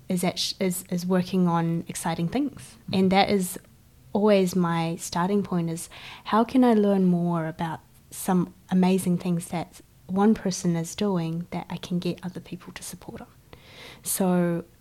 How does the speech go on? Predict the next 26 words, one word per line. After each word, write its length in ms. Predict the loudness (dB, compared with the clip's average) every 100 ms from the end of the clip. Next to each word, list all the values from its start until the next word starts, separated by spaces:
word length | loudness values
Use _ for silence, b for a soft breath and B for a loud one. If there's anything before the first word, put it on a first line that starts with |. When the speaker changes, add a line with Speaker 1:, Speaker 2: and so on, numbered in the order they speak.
| _ -4
Speaker 1:
at 160 | 2
Ministry 360 | 4 4 2 -4
of 100 | -6
Awesome, 320 | -6 -2 0
we 120 | 0
really 640 | 0 2 2 2 -2 -4 -8 -10
have 240 | -2 0 0
this 200 | -2 -4
open 240 | -6 -8
space 320 | -8 -8 -10
for 180 | -10 -8
it, 100 | -8 -6
but 180 | -8 -8 _ -8
a 80 |
continuous, 1400 | -6 -2 -2 0 -2 0 -2 -4 -8 -10 -10 -10 -14 -14 -10
um, 380 | -6 -4 -6 -8
support 600 | -8 -8 -4 -4 -4 -14 B B B B
on, 500 | -4 -2 0 -2 -2
um, 380 | -4 -4 -4 -6 -10 -12
how 220 | -4 0
do 120 | 2 2
we 180 | 0
open 320 | -2 -4 -4 -4
up 200 | -6 -16 -18 -4
more 260 | 2 2 0
opportunities 720 | -6 -10 -10 -10 -12 -14